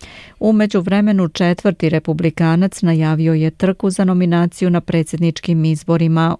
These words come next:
u Americi. Asa Hutchinson, nekadašnji guverner američke savezne države Arkansas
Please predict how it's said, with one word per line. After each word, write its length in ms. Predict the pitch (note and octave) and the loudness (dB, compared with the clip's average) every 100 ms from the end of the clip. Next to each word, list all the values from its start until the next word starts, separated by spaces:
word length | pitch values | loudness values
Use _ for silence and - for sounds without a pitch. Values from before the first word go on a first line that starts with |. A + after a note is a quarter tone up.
| - | -2
u 180 | D#3+ | 0
Americi. 680 | D#3+ D#3+ D#3+ F3+ - - E3 - - - - | 0 0 2 0 -2 -2 -2 -2 -14 -20 -20
Asa 300 | - E3 - | -4 -2 0
Hutchinson, 600 | E3+ E3 - F#3 - G#3 F#3+ | 0 0 0 -2 0 0 0
nekadašnji 640 | D#3 E3+ D3+ D#3+ - E3 | 0 -2 -2 -2 -2 -4
guverner 560 | D#3+ D#3 E3 E3 F3 D#3 | -2 -2 0 2 0 0
američke 540 | D#3 D#3 D#3+ - E3 | 0 0 -2 -2 -6
savezne 520 | - E3 D#3+ E3 E3 | -2 0 0 0 -2
države 440 | D3+ E3 E3 E3+ D#3+ | -2 -2 0 0 0
Arkansas 760 | D#3+ - F3+ F3+ E3+ D3 - | -2 0 0 2 -2 -4 -12